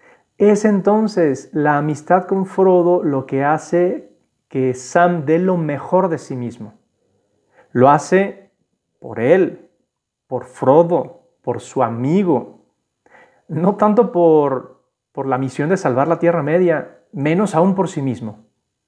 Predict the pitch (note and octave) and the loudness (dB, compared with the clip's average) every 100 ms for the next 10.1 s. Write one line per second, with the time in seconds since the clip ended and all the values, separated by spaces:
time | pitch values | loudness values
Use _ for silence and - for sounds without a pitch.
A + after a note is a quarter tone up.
0 | _ _ _ _ _ _ _ _ _ _ | _ _ _ _ _ _ _ _ _ _
1 | _ _ _ _ _ _ _ _ _ _ | _ _ _ _ _ _ _ _ _ _
2 | _ _ _ _ _ - - _ _ E3 | _ _ _ _ _ -20 -20 _ _ -4
3 | E3 G3 G#3 - - _ _ E3 D3 C#3+ | 2 2 2 -2 -16 _ _ 0 2 2
4 | C#3+ C#3+ D#3+ E3+ F3 F3+ D#3 C#3+ C#3 - | -2 -2 0 2 0 -2 -4 -6 -8 -2
5 | C#3+ C#3 D3 B2+ - G#2+ - A2+ _ _ | -2 -2 -6 -6 -8 -10 -16 -18 _ _
6 | _ _ D3+ D3+ D#3+ - F3 F3 G3 F3 | _ _ -6 -2 -2 2 0 2 -4 -4
7 | - D3+ - - _ _ _ _ _ _ | -4 -6 -6 -18 _ _ _ _ _ _
8 | _ _ _ _ D#3+ - F3+ G3+ A3 B3 | _ _ _ _ -4 2 4 4 4 0
9 | A#3+ - - F3+ F#3+ - C3 B2+ A#2+ - | -4 -14 -6 -2 -2 -4 -4 -4 -4 -14
10 | _ | _